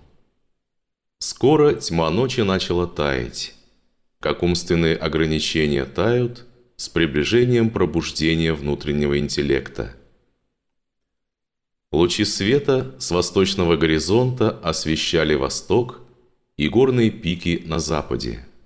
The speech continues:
Рама, Лакшмана и все остальные пробудились в этот прекрасный час и выполнили свои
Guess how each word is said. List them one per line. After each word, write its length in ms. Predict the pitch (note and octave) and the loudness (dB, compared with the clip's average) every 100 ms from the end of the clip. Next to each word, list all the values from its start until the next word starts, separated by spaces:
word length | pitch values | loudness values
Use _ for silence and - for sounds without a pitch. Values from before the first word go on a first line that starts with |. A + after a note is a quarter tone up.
| _ _ _ _ _ _ _ _ _ _ _ _ _ _ _ | _ _ _ _ _ _ _ _ _ _ _ _ _ _ _
Рама, 500 | C2 C2 F#2+ B2+ B2+ - | -4 -2 0 0 -2 -2
Лакшмана 840 | D#2 - - D2+ G#2+ A2+ G#2+ G#2+ - _ _ _ _ | -4 -4 -4 -2 0 0 -2 -6 -16 _ _ _ _
и 80 | D#2 | -4
все 260 | D2+ - E2+ | -2 2 2
остальные 800 | D#2+ - C#2 C#2 F2 B2 C#2+ B1+ - - _ _ _ _ - | 2 -2 -2 0 0 -2 -4 -8 -18 -20 _ _ _ _ -2
пробудились 640 | E2 E2 F2 C3 C#3 C3 | 0 2 0 0 -2 -2
в 60 | G#2+ | 0
этот 240 | G2 F#2 | 0 0
прекрасный 600 | E2+ E2 D#2 D#2 D2+ - | 0 0 0 0 -2 -6
час 640 | C2 - D#2 A2 - - - - _ _ _ _ - | -6 -2 0 0 -4 -12 -18 -20 _ _ _ _ -4
и 80 | D2+ | -2
выполнили 580 | E2+ C#3 C3+ B2+ A#2+ | 0 2 2 2 2
свои 400 | A#2 - F2+ E2+ | 0 2 2 2